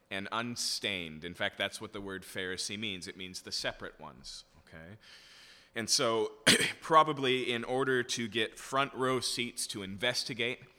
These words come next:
and maybe even criticize Jesus, they've invited Jesus over for dinner. And as we've talked about, uh, Jesus is always open to an invitation. He goes to Matthew the tax collector's house for dinner.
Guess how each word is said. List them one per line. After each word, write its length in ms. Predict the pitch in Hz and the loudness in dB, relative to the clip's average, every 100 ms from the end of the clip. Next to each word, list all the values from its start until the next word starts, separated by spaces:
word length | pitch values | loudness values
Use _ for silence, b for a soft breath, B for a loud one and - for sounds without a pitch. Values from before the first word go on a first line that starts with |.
| b b b | b b b
and 180 | 101 101 | -4 0
maybe 380 | 117 120 113 113 | 2 2 0 -2
even 220 | 113 107 | -4 -4
criticize 800 | 107 - 147 135 127 110 104 104 | -8 -4 0 2 2 2 0 -2
Jesus, 460 | - 104 104 120 - | -6 -6 -6 -6 -4
they've 200 | 104 104 | -6 -6
invited 440 | 104 120 139 131 | -2 0 0 -4
Jesus 420 | 120 117 110 - | -6 -6 -6 -6
over 220 | 107 101 | -6 -8
for 140 | 101 95 | -12 -12
dinner. 380 | 98 90 73 73 _ _ _ _ _ _ - B B B | -10 -10 -12 -18 _ _ _ _ _ _ -20 B B B
And 80 | 139 | 0
as 140 | 143 | 2
we've 120 | 151 | 0
talked 300 | - 196 196 | 6 6 6
about, 320 | 127 104 107 - B B B | 0 2 2 -4 B B B
uh, 200 | 127 123 107 | 2 2 0
Jesus 420 | 127 156 180 165 151 | 0 0 0 0 -2
is 180 | 135 - | -2 0
always 540 | 139 147 151 156 147 - | 4 4 4 0 -2 -2
open 360 | - 165 123 78 - - - | 2 4 2 -10 -14 -20 -10
to 160 | 139 | -6
an 80 | 123 | -4
invitation. 540 | 131 127 147 135 - - - _ _ _ b b b b | -4 -6 -6 -4 -6 -12 -20 _ _ _ b b b b
He 120 | - 127 | -2 4
goes 600 | 139 156 147 117 107 - | 6 8 6 4 0 -2
to 120 | 131 | -2
Matthew 380 | 117 110 - 107 | 0 0 -2 -6
the 100 | 101 | -4
tax 320 | - 104 - | 0 0 -2
collector's 440 | - 95 - 90 | -6 -8 -6 -6
house 240 | 98 92 - | -4 -4 -6
for 120 | 98 | -8
dinner. 360 | 95 95 90 | -6 -4 -6